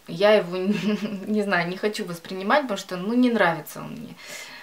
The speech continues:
И также у мамы, э, есть ее девчонки, которым она продавала продукцию со скидкой, э, со своей.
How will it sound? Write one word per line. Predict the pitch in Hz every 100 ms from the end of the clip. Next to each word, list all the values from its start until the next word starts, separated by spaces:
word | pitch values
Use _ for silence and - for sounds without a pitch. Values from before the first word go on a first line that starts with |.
| -
И | 214 254
также | - 247 262 233 240
у | 247
мамы, | 247 214 185 180 180 180 170 -
э, | 185 175 170
есть | 190 190 180 - -
ее | 165 165 185 180 170 151 - - _ _ -
девчонки, | 180 180 - 277 330 330
которым | 233 202 196 196 196 185
она | 190 185
продавала | 175 185 175 175 180 175 156
продукцию | 151 180 175 175 - - 165
со | - 196
скидкой, | - - 302 349 - 294 277 - - - -
э, | - 220 214
со | - 214
своей. | - 220 220 208 220 214 208